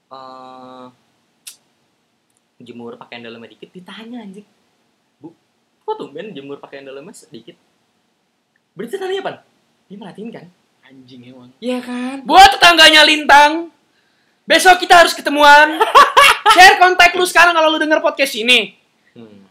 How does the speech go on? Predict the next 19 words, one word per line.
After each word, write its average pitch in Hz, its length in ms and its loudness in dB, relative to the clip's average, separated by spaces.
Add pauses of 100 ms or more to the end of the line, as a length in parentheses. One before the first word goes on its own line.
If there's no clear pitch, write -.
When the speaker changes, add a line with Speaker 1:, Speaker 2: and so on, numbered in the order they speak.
Speaker 1:
Dan 156 380 -8 (260)
dari 151 220 -12
mulut 147 240 -12
itu 139 120 -18
yang 175 220 -16
nyebabin, 143 480 -20
ya, - 420 -20
trust 107 220 -20
issue 107 320 -20
sih. 98 220 -20 (140)
Speaker 2:
Iya, 110 440 -20
Speaker 1:
Gitu. 98 240 -20
Speaker 2:
sama 139 240 -16
Speaker 1:
Dan 143 80 -12
Speaker 2:
lah 143 80 -10
seperti - 280 -20
Speaker 1:
mungkin 226 280 -8
Speaker 2:
itu. 262 80 -10
Speaker 1:
sepele, 233 540 -8